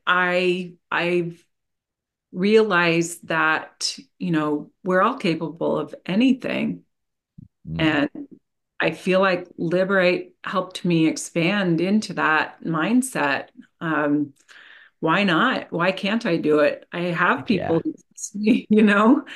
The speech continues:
Speaker 2: Heck yeah.
Speaker 1: <laughs> So that's where I am right now. And I thank you immensely for helping <laughs> bring me there.
Speaker 2: Yes,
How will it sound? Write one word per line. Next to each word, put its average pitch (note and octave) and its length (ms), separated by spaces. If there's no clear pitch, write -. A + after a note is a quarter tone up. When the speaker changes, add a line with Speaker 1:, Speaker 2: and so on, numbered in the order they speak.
Speaker 2:
Heck - 280
yeah. - 260
Speaker 1:
<laughs> - 60
So F3+ 640
that's F#3 260
where G3 140
I E3+ 100
am E3 120
right D#3+ 200
now. F3+ 280
And D3+ 100
I D3+ 100
thank E3+ 360
you D#3 120
immensely D#3+ 960
for E3+ 100
helping F3+ 460
<laughs> - 20
bring A3+ 240
me A3 160
there. G#3+ 460
Speaker 2:
Yes, - 260